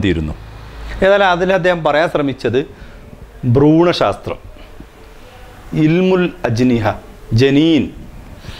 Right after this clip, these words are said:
അതിൽ ഇവരൊക്കെ പറയണത് ഖുറാനിൽ ഇല്ലാത്തത് ഉണ്ടെന്ന് പറഞ്ഞുകൊണ്ടാണ്. അതാ ഞാൻ സംവാദത്തിൽ പറഞ്ഞത്. ഖുറാനിൽ ഇല്ലാത്തത് ഉണ്ട് എന്ന് പറഞ്ഞുകൊണ്ട് സ്ഥാപിക്കുകയാണ്.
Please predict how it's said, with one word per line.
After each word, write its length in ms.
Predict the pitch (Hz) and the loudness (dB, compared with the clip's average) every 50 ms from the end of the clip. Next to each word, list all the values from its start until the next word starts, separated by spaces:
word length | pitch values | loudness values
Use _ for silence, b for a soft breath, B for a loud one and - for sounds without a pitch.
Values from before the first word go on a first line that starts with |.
| B B B B B B B B B B - - | B B B B B B B B B B -2 0
അതിൽ 200 | 254 311 277 247 254 247 226 214 233 285 214 | 2 2 2 2 2 2 2 2 2 2 2
ഇവരൊക്കെ 500 | 196 254 254 240 - - - - 285 269 - - | 2 2 2 0 0 -4 -4 -2 -2 -2 0 0
പറയണത് 380 | - 160 156 160 160 165 156 160 170 165 - - - - | 0 0 2 2 0 2 2 2 2 0 -2 -8 -10 -6
ഖുറാനിൽ 580 | - 202 196 214 226 226 233 240 247 240 220 220 233 208 - 156 156 | -2 0 2 2 2 4 4 2 2 2 2 2 2 0 0 0 0
ഇല്ലാത്തത് 1200 | 156 147 156 160 165 170 170 165 185 180 180 185 185 185 - - - - - 185 185 170 202 202 190 - - - 143 139 | 2 2 2 2 2 2 4 4 2 2 2 0 -2 -2 -6 -12 -8 -2 0 0 2 2 0 -2 -2 -6 -8 -6 -4 -2
ഉണ്ടെന്ന് 420 | 151 160 170 160 185 175 165 170 156 | 0 0 2 2 2 2 2 2 0
പറഞ്ഞുകൊണ്ടാണ്. 560 | 147 123 120 120 123 120 113 113 101 95 82 76 - - - | 0 0 0 0 0 0 0 0 0 -2 -2 -4 -8 -6 -2
അതാ 100 | 135 165 175 | 0 2 2
ഞാൻ 100 | 156 147 - | 2 0 0
സംവാദത്തിൽ 380 | 143 120 110 107 107 107 - 101 - | -2 -2 0 0 -2 -2 -2 -6 -6
പറഞ്ഞത്. 240 | 95 87 85 87 87 B B B B B B B | -6 -6 -6 -8 -10 B B B B B B B
ഖുറാനിൽ 500 | 185 190 202 214 208 208 214 214 202 196 208 196 - 135 | 0 2 2 2 2 2 0 0 0 -2 -2 -2 -2 -2
ഇല്ലാത്തത് 640 | 131 135 135 135 156 151 147 147 143 - - 147 160 156 - 143 | 0 0 2 2 2 2 0 0 -2 -2 -2 0 0 0 -2 -2
ഉണ്ട് 220 | 135 135 139 143 160 143 | -2 0 2 2 2 2
എന്ന് 120 | 131 123 117 | 2 0 0
പറഞ്ഞുകൊണ്ട് 340 | 110 107 107 110 107 - - | -2 -2 -2 -6 -6 -6 -4
സ്ഥാപിക്കുകയാണ്. 560 | - - 107 98 - 98 - - 101 90 80 | -2 -2 -2 -2 -4 -6 -6 -4 -4 -4 -6